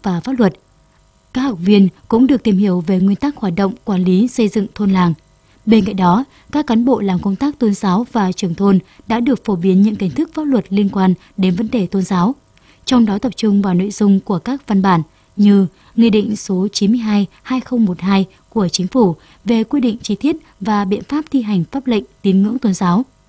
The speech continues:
Thông tư liên tịch số không bốn hai không một bốn của Bộ Văn hóa, Thể thao và Du lịch và Bộ Nội vụ về hướng dẫn việc thực hiện nếp sống văn minh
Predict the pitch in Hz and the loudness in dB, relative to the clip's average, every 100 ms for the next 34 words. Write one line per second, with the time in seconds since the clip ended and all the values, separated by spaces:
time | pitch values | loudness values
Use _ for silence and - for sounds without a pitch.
0 | _ _ _ _ 240 214 226 202 196 208 | _ _ _ _ 0 0 0 0 0 -2
1 | 180 - 185 180 233 214 185 220 - 226 | -4 -4 -4 -4 -4 0 2 0 0 -6
2 | 196 220 190 170 175 196 285 - - - | -4 -2 0 0 2 2 0 -6 -20 -2
3 | 226 175 202 - 226 190 202 247 196 196 | -2 0 -4 -4 -4 -4 -4 -6 -6 -6
4 | 185 175 214 196 185 - _ _ 202 214 | -4 -4 0 0 0 -6 _ _ -4 -2
5 | 208 208 202 190 202 196 - _ _ 233 | -2 -2 -4 0 2 0 -4 _ _ -2
6 | 214 226 233 254 294 233 190 196 170 196 | 0 0 0 -4 0 0 0 -2 -4 -2
7 | 214 285 - 185 190 208 196 190 | 0 -2 -2 -4 0 2 4 4